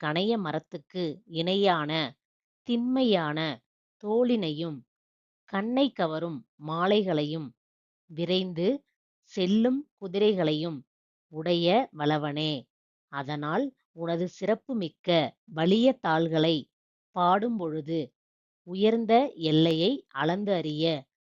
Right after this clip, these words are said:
முடியாத பொன் போன்ற நெடிய சிகரங்களை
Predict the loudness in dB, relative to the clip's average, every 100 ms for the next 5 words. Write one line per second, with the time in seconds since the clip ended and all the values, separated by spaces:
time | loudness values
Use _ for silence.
0 | _ -16 -10 -2 2 4 2 0 -4 -6
1 | -12 -10 -10 -8 -8 -8 -2 0 0 -4
2 | _ _ _ _ _ -6 -4 0 2 2
3 | 0 -2 2 2 0 0 0 -2